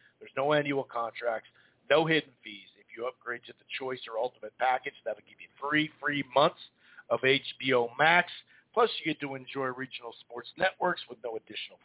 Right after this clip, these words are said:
fees, which is becoming harder and harder to find. And boxing fans, you may wanna take this of note. Uh, if you go up to the Premier package, that'll give you H B O Max plus Showtime, right,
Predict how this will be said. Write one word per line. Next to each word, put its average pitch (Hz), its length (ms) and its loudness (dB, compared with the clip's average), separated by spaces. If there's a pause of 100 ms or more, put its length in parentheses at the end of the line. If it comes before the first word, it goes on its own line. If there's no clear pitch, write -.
fees, 165 320 2
which 110 220 -10
is 98 140 -20
becoming - 440 -18
harder 87 380 -12
and - 100 -4
harder 180 400 4 (380)
to - 60 -4 (120)
find. 190 460 6 (480)
And 196 360 6 (140)
boxing 160 500 0
fans, 156 300 -2
you 147 100 -12
may 147 160 -2
wanna 147 340 -2
take 147 260 -4
this 180 140 2 (100)
of 139 100 -2 (160)
note. 127 240 2 (640)
Uh, 143 500 6 (220)
if 151 140 -8
you 135 80 -12
go 165 120 6
up 175 140 0
to 165 80 -6
the 151 80 -4
Premier 175 320 -2
package, 185 480 0
that'll 147 160 2
give 139 160 -12
you 135 160 -10
H 170 160 -2 (120)
B 165 80 0
O 151 80 0
Max 147 260 0 (200)
plus 196 200 4 (220)
Showtime, 143 580 0 (640)
right, 160 280 4